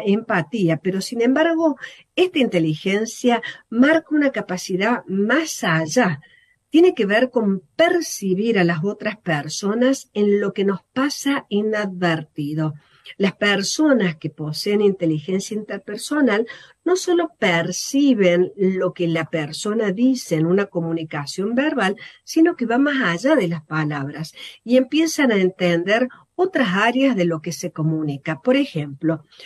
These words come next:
comprender el sentido de los gestos, las miradas de la otra persona, y son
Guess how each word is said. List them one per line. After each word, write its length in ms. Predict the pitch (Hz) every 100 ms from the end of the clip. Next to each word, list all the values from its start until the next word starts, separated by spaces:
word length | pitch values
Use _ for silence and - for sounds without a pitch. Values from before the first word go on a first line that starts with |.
| -
comprender 920 | 214 202 190 202 190 190 196 220 220
el 100 | -
sentido 480 | 190 175 160 160 165
de 60 | 156
los 140 | 156
gestos, 760 | - 349 - _ 285 294 294 - - - -
las 320 | 165 165 151
miradas 680 | 156 156 175 330 302 226 208
de 120 | 185
la 160 | 175 170
otra 280 | 175 185 175
persona, 880 | 143 143 151 - 277 226 190 196 - - -
y 100 | -
son 280 | 269 - 370